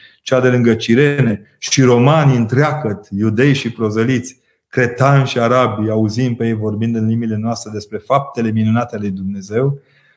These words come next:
m-a cuprins de fiecare dată bucuria, pentru că aici sunt și ai noștri. Cei care au primit, uh,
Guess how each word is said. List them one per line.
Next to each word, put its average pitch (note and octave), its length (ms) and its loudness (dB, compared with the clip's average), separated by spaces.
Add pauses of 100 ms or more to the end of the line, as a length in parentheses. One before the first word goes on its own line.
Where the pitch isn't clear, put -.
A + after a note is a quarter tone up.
(200)
m-a A2+ 340 4
cuprins A#2+ 560 2
de A#2 120 2
fiecare A2+ 440 0
dată A#2 280 0
bucuria, G2 580 -2
pentru G#2+ 320 -6
că - 120 -12
aici A#2+ 380 0
sunt G2+ 260 -8
și - 120 -14
ai F#2+ 120 -4
noștri. F#2 480 -6 (800)
Cei B2 200 0
care B2 180 2
au A2 120 2
primit, A2 640 0 (460)
uh, D3 120 -14